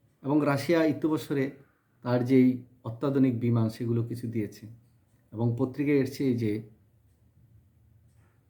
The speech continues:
রাশিয়ার যে, উম, মুখপাত্র, সেই মুখপাত্রের কথা হলো যে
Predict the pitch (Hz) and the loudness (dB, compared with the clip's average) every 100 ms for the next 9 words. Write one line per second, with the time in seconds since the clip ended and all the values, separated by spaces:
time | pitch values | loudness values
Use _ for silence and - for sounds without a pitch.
0 | _ 113 113 143 127 120 - - - 110 | _ -6 -2 2 2 0 -6 -20 -16 -8
1 | 104 101 - _ _ _ _ - 107 107 | -4 -6 -8 _ _ _ _ -10 -6 -4
2 | 104 98 - _ _ _ _ _ - 127 | -6 -10 -14 _ _ _ _ _ -8 -4
3 | 123 127 101 - 117 190 - - - _ | -4 -4 -8 -10 -14 -14 -16 -20 -20 _
4 | _ _ - 139 127 127 151 135 151 143 | _ _ -4 4 4 4 -2 -6 -6 -6
5 | 135 151 160 160 156 175 | -4 -2 -2 -2 -6 -10